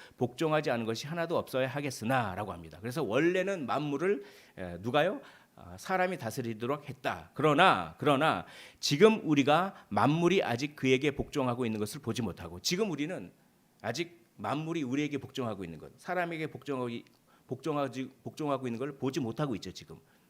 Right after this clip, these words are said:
그렇죠? 음, 보지 못하고, 아, 있는 상황입니다. 자, 구 절. 구 절. 자,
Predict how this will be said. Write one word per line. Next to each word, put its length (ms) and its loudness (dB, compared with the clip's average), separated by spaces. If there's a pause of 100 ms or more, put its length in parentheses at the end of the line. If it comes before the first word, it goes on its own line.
그렇죠? 320 -8 (200)
음, 220 -14 (280)
보지 320 -8
못하고, 560 -8 (160)
아, 120 -10
있는 300 -4
상황입니다. 800 -6 (240)
자, 460 -10 (140)
구 120 -6
절. 380 0 (600)
구 100 -14
절. 380 0
자, 400 -8